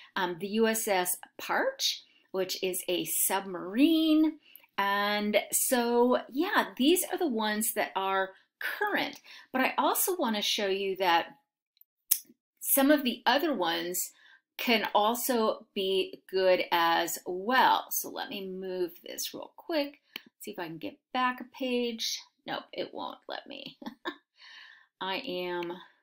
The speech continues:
oh, there we go. Yeah, okay, so I could also go, if we stay in twenty twenty-three, I think I still have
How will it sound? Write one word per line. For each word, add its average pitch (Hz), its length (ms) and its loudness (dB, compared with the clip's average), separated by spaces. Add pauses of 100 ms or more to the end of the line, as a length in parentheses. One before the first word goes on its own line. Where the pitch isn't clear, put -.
(180)
oh, 247 260 2
there 202 180 -4
we 165 120 -6
go. - 340 -6 (880)
Yeah, 311 360 6 (160)
okay, 233 360 -4
so 226 640 2
I 202 200 4 (100)
could 415 400 0
also 240 420 2
go, 185 460 4
if 190 160 0
we 247 140 0
stay 233 340 0
in 190 140 -4
twenty 185 280 -4
twenty-three, 185 760 -2 (340)
I 214 60 0
think 330 280 -2
I 247 120 -2
still 247 320 -2
have 240 300 -4